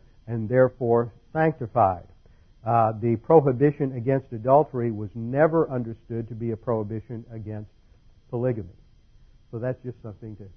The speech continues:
give your brain a little something to work on later on this morning. So the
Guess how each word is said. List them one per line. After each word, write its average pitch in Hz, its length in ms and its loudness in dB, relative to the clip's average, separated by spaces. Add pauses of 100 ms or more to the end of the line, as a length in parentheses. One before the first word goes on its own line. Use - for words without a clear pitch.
(520)
give 113 180 -14
your 107 140 -14
brain 107 460 -6
a - 40 -8
little 104 240 -10
something 110 300 -8
to 101 60 -10
work 107 260 -2
on 101 220 -4 (460)
later 113 400 8
on 107 200 8
this 98 160 -6
morning. 117 340 4 (1400)
So 143 180 6
the 131 200 4